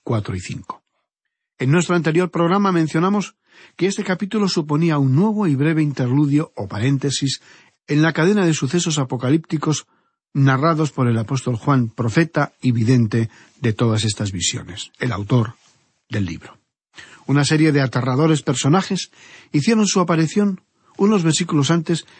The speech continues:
que ejecutaban nuevos juicios sobre el planeta Tierra.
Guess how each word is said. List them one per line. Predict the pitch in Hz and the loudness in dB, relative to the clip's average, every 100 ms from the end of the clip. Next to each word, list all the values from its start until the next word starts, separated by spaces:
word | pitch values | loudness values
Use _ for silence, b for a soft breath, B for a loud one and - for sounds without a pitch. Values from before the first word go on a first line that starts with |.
| B - | B -8
que | 151 | -4
ejecutaban | 127 135 143 135 185 180 135 | -2 -2 -2 0 2 2 4
nuevos | 151 160 147 | 4 4 0
juicios | - 123 - 113 104 - b b b | -2 -2 -2 -6 -6 -14 b b b
sobre | - 120 113 | -6 -2 -2
el | 110 | -4
planeta | - 104 107 104 | -4 -4 -4 -6
Tierra. | 98 101 - - | -6 -8 -8 -16